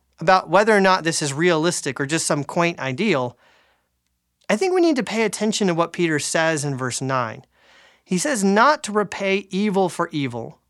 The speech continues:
or reviling for reviling. In other words, Peter's well aware that Christians don't live in some perfect world where everybody treats each other kindly and respectfully all the time.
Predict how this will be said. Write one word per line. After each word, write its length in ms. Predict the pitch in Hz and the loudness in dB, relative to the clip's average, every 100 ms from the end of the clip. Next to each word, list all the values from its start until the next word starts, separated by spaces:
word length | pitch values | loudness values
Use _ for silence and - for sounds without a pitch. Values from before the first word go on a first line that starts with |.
| - | -2
or 160 | 151 | 0
reviling 680 | 143 143 135 151 165 165 156 | 2 2 4 6 6 2 -2
for 160 | - 143 | -2 -4
reviling. 600 | 135 143 139 113 - - _ _ _ _ _ _ _ _ _ _ _ _ | 0 2 2 0 -8 -18 _ _ _ _ _ _ _ _ _ _ _ _
In 100 | 202 | 4
other 160 | 330 359 | 6 6
words, 320 | 277 220 - - - | 4 2 -2 -12 -6
Peter's 400 | 247 359 359 190 | 0 4 4 2
well 240 | 175 247 | 2 4
aware 420 | 180 143 196 180 | 4 2 2 2
that 140 | 135 - | 0 -6
Christians 540 | - 196 - 175 131 | -6 -4 -2 -2 -2
don't 320 | 131 160 180 | 0 2 0
live 280 | 147 160 170 | -2 0 0
in 120 | 151 | 0
some 240 | 143 143 127 | -2 -4 -4
perfect 440 | - 180 160 - | -4 -4 -4 -6
world 400 | 139 170 123 - _ _ _ _ _ _ | -2 0 -2 -6 _ _ _ _ _ _
where 180 | 165 175 | -4 2
everybody 460 | 190 208 208 202 165 | 2 4 4 4 2
treats 440 | - 196 214 - | 0 0 -2 -2
each 180 | 175 - | -2 0
other 200 | 156 147 | 0 0
kindly 640 | - 143 156 160 156 156 | -4 -2 0 0 0 0
and 120 | 131 | 0
respectfully 600 | 120 - 180 165 - 143 | -4 -4 -2 -4 -4 -4
all 140 | 123 120 | -4 -6
the 80 | |
time. 320 | 120 113 - | -8 -10 -10